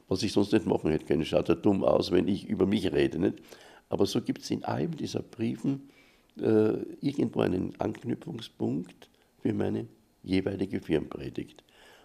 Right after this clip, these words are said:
Und das belebt mich und das macht auch die Aufmerksamkeit viel größer von den Jugendlichen, nicht? Aber noch einmal zurückführend, durch diese Briefe und diese Begegnung mit den Firmlingen ist natürlich also sozusagen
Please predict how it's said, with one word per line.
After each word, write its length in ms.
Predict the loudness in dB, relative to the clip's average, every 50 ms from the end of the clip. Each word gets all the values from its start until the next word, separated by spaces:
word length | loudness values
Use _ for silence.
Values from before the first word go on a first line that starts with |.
| _ -10
Und 160 | -8 -6 -4
das 100 | -4 -2
belebt 500 | 0 0 2 2 2 0 0 -2 -8 -6
mich 400 | -2 -2 -2 -2 -4 -8 -18 -20 -16 -10
und 160 | -8 -6 -4 -4
das 180 | -4 -4 -2
macht 300 | -2 -4 -4 -2 0 0
auch 140 | 0 0 -2
die 180 | -6 -4 -4 -4
Aufmerksamkeit 720 | -4 -6 -6 -6 -6 -6 -6 -6 -8 -6 -6 -6 -8 -8
viel 160 | -10 -14 -12 -10
größer 400 | -10 -8 -8 -8 -10 -8 -10 -10
von 200 | -10 -10 -12 -10
den 240 | -10 -12 -12 -12 -10 -6
Jugendlichen, 560 | -4 -4 -2 -2 -4 -4 -6 -10 -8 -4 -4
nicht? 160 | -4 -4 -4 -8 -16 -20 -20 -20 -20 -20 -20 -20 -14 -6 -2
Aber 160 | 0 2 4
noch 220 | 6 4 4 4 4
einmal 160 | 2 2 2
zurückführend, 880 | 2 2 2 2 2 0 -8 -20 -20 -10 -2 0 2 2 2 2 -2 -4 -12 -20 -20 -20 -20 -20 -20 -20 _ _ _ -2
durch 140 | -2 -2 -2
diese 280 | -2 -6 -4 -4 -4 -4
Briefe 540 | -6 -6 -6 -4 -4 -4 -4 -4 -2 -2
und 100 | -2 -4
diese 220 | -6 -10 -10 -8 -8
Begegnung 560 | -8 -8 -6 -4 -6 -6 -6 -6 -6 -6 -4
mit 160 | -6 -6 -6
den 220 | -8 -8 -8 -10 -14 _ _ _ _ _ _ _ _ -20 -14 -14 -14 -14 -12
Firmlingen 640 | -6 -4 -2 -2 0 0 0 0 0 0 0 -2 -6 -12 _ _ _ _ _ _ _ _ _ _ -20 -16 _ -6
ist 260 | -6 -6 -6 -8 -10
natürlich 540 | -10 -8 -6 -6 -4 -4 -4 -6 -6 -8 -8
also 180 | -6 -6 -8
sozusagen 680 | -6 -6 -6 -8 -8 -10 -12 -12 -10 -10 -8 -8 -10